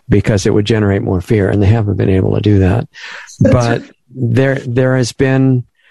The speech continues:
Speaker 1: real sickness, not laboratory diagnosed cases of covid, but, uh, clinically diagnosed.
Speaker 2: Correct.
Speaker 1: Where the, the lungs work fine.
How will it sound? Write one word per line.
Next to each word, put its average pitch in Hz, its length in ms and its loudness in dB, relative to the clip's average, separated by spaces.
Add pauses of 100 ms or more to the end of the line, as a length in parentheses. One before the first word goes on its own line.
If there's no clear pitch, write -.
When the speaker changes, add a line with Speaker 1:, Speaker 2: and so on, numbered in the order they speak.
(1300)
Speaker 1:
real 156 320 2
sickness, 117 640 -4
not 131 280 0
laboratory 120 600 0
diagnosed 104 560 -2
cases 107 360 0
of 98 120 0
covid, 101 400 0
but, 104 240 -2 (340)
uh, 101 320 0
clinically 135 420 0
diagnosed. 101 720 -2 (200)
Speaker 2:
Correct. 156 240 2
Speaker 1:
Where 117 100 2
the, 127 140 -4
the 127 240 -2
lungs 135 340 -2
work 139 240 -2
fine. 104 500 -2